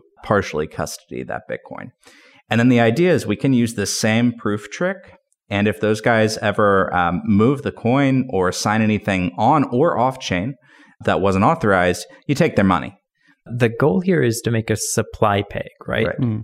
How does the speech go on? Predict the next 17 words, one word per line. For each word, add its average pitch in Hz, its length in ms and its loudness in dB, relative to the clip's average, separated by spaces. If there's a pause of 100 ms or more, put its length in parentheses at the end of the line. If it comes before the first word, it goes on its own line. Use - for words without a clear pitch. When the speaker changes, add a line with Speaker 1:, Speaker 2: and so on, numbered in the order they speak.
Speaker 2:
Which - 220 -4
means 131 240 2
that 123 140 0
for 117 120 2
every 139 280 0 (120)
T 147 260 2
B 143 180 -2
T 139 180 -2
C 117 240 0
that 107 160 2
exists, 98 560 -2
there 98 160 -2
is 98 160 -2
one 117 420 0 (200)
Bitcoin 101 720 0
in 95 340 2
reserve. 92 480 -4